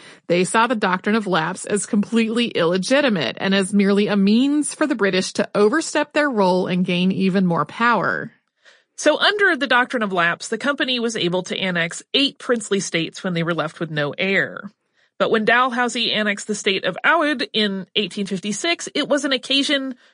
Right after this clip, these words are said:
Speaker 2: when the British East India Company had deemed the ruler, known as the Nawab, incapable of governing. And the Nawab had heirs, but based on the British deeming the ruler incompetent,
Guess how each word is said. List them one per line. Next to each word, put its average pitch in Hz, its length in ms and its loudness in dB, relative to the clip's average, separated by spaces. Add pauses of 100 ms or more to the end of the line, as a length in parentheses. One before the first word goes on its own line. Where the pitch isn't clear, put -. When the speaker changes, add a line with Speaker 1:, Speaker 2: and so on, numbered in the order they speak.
(160)
Speaker 2:
when 240 120 0
the 254 100 2
British 254 400 0
East 240 240 -4
India 220 300 0
Company 202 400 -2
had 185 220 -4
deemed 185 240 -4
the 180 160 -4
ruler, 294 520 2
known 185 160 -2
as 160 120 -4
the 180 80 -4
Nawab, 220 500 0 (320)
incapable 226 800 0
of 190 220 -2
governing. 180 720 -2 (120)
And 185 140 -10
the 185 40 -8
Nawab 214 360 2
had 339 460 0
heirs, 254 640 -2
but 180 240 0
based 208 300 -2
on 220 100 0
the 202 80 0
British 240 480 0
deeming 196 320 -4
the 196 100 -2
ruler 180 260 0
incompetent, 247 680 0